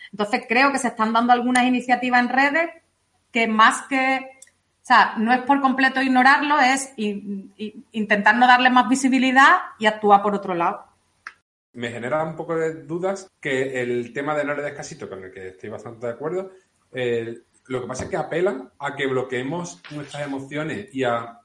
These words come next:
Speaker 2: convencer a la gente de que no se emocione, en un sentido negativo en este caso, con las cosas que ven o con las cosas que sienten, ¿no? O sea, las redes sociales tienen muchos de instintos más primarios, de que tú ves una cosa que te indigna y lo compartes porque te enfada.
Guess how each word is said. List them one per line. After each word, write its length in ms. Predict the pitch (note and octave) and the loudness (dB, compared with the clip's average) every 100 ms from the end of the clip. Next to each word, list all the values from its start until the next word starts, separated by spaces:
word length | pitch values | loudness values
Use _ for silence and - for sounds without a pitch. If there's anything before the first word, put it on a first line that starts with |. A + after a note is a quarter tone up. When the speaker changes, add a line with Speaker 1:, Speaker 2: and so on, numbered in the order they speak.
| _ | _
Speaker 2:
convencer 440 | C3 B2 B2 C3+ | -10 -10 -10 -8
a 20 | |
la 120 | D3+ D#3+ | -8 -8
gente 280 | F#3+ F#3+ | -10 -8
de 160 | F3+ D#3 | -8 -6
que 120 | C3+ | -8
no 140 | B2+ C3+ | -8 -8
se 140 | D#3+ | -10
emocione, 500 | D#3 D#3 - F3+ F#3 - _ _ _ _ _ _ - | -10 -12 -6 -6 -6 -12 _ _ _ _ _ _ -18
en 80 | G2+ | -16
un 60 | |
sentido 260 | A2+ A2+ A#2+ | -14 -8 -6
negativo 360 | B2 A#2+ C#3 C3+ | -6 -8 -10 -12
en 60 | |
este 160 | C#3 C#3+ | -12 -12
caso, 360 | E3+ F3+ F#3+ _ _ | -12 -12 -16 _ _
con 160 | - C#3 | -4 -2
las 120 | C3 | -2
cosas 240 | C3+ C#3 D3 | -4 -10 -10
que 140 | D#3 | -10
ven 200 | D#3 D#3+ | -8 -8
o 60 | D#3+ | -4
con 100 | C#3+ | -4
las 100 | G#2+ | -4
cosas 260 | B2 B2 | -14 -18
que 100 | - | -18
sienten, 460 | - F#2+ F#2+ F2+ F#2+ | -16 -16 -16 -18 -16
¿no? 80 | D3+ | -18
O 380 | _ _ _ | _ _ _
sea, 240 | - C3+ B2 | -6 -2 -2
las 220 | A#2+ A2+ | -2 -6
redes 200 | B2+ C3 | -8 -8
sociales 340 | C#3 E3 E3 | -8 -8 -8
tienen 180 | E3 D#3 | -8 -8
muchos 260 | D3+ C#3+ E3 | -10 -10 -10
de 80 | D#3 | -10
instintos 340 | - C#3 C3+ | -12 -12 -10
más 160 | C3+ C3+ | -8 -10
primarios, 500 | A#2+ G#2+ A#2+ A2+ F#2+ | -10 -8 -8 -6 -10
de 120 | G2+ | -10
que 120 | - G2 | -10 -12
tú 140 | A2+ | -6
ves 280 | B2 B2+ - _ _ B2+ | -4 -6 -10 _ _ -8
una 200 | B2+ B2+ | -6 -6
cosa 200 | - C3+ | -8 -10
que 100 | C3+ | -10
te 100 | C3 | -10
indigna 340 | B2+ C#3+ D3 | -8 -8 -8
y 60 | C3+ | -6
lo 140 | B2+ | -6
compartes 540 | C3 A2 B2+ - D#3 | -6 -4 -4 -4 -10
porque 360 | - C3 B2+ A#2+ | -12 -14 -8 -8
te 160 | - G#2+ | -8 -14
enfada. 520 | G#2 A2+ G#2+ F2+ | -12 -10 -10 -10